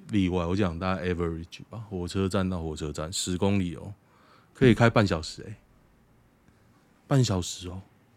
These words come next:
哇，充满了红绿灯，充满着，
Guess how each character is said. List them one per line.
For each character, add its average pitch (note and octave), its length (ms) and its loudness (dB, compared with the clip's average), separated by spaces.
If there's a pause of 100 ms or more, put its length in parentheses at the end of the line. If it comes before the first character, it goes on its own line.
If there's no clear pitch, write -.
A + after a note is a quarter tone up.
(240)
哇， C3 320 -2
充 C#3+ 460 2
满 A2 200 6
了 G#2+ 120 2
红 G#2 240 -2
绿 A#2+ 120 -2
灯， F2+ 360 -8 (1200)
充 A#2 240 -2
满 G2+ 240 4
着， F2 300 -2